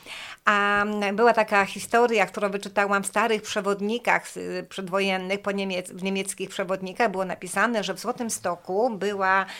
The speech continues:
pradawna sztolnia, w której biło źródło wody mineralnej. Ja też, no, marzyłam o tym, żeby do tej sztolni się jakoś dokopać. Ale w tym przewodniku nie było napisane tak naprawdę dokładnie, w którym to miejscu, że ta sztolnia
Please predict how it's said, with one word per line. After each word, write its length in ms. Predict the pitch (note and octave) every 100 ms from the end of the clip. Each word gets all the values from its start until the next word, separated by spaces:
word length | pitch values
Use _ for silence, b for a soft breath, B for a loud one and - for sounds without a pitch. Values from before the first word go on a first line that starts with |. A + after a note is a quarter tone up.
| B
pradawna 680 | - F3 G3 B3+ B3+ A3+ G3+
sztolnia, 800 | - - F3 E3+ E3+ E3+ G#3+ C4 - B B
w 40 |
której 380 | - G#3+ G#3+ G3+
biło 340 | F3+ C#4+ C4
źródło 440 | F#3 G#3 A3+ A3 A3
wody 280 | G3+ F#3+ F#3+
mineralnej. 800 | F#3+ F#3 F3 E3 C#3 - F3+ _ _ _ -
Ja 180 | E3+ F3 F3 -
też, 260 | F3 D#3 -
no, 160 | F3
marzyłam 600 | F3 F3+ F#3 B3+ G3+ F3+
o 60 | F3
tym, 180 | - F3
żeby 240 | F3+ E3+
do 100 | F3
tej 240 | F3 F3 E3+
sztolni 460 | - - F3+ F3
się 120 | F3 F3
jakoś 240 | F#3+ F#3
dokopać. 600 | F3 F#3+ F#3 F3 F3 - B B B B -
Ale 180 | G#3+
w 20 | G#3+
tym 120 | A3+
przewodniku 460 | B3 B3 C4 E4+
nie 160 | D4 D4
było 200 | C#4+ C#4+
napisane 560 | C4 C4 B3 C4+ B3+ B3
tak 160 | A3
naprawdę 460 | G#3+ G#3+ A#3+ A3+ A3+
dokładnie, 460 | A3+ A#3+ A#3 G#3
w 60 | G3+
którym 220 | A#3 G#3+
to 100 | G#3+
miejscu, 420 | G3+ F#3 F3+ G3
że 80 | F#3+
ta 140 | G3 G3
sztolnia 340 | B3 A#3